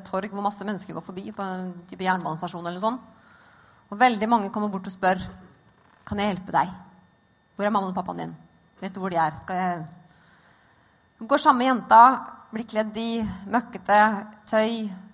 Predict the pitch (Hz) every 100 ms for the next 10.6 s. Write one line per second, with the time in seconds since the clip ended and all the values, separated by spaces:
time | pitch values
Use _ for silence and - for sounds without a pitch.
0 | _ _ _ - 233 190 185 185 214 214
1 | 202 - - _ _ _ _ _ _ -
2 | 208 190 196 202 185 - - 202 208 -
3 | _ _ _ _ _ _ _ _ _ _
4 | _ _ _ _ _ _ _ _ _ _
5 | - 196 196 190 202 185 165 180 202 190
6 | 180 190 185 - 180 156 165 160 - _
7 | _ - - 175 220 - - - - _
8 | _ _ _ _ _ _ _ _ _ _
9 | _ _ 185 175 175 175 170 180 175 160
10 | 156 - 151 - -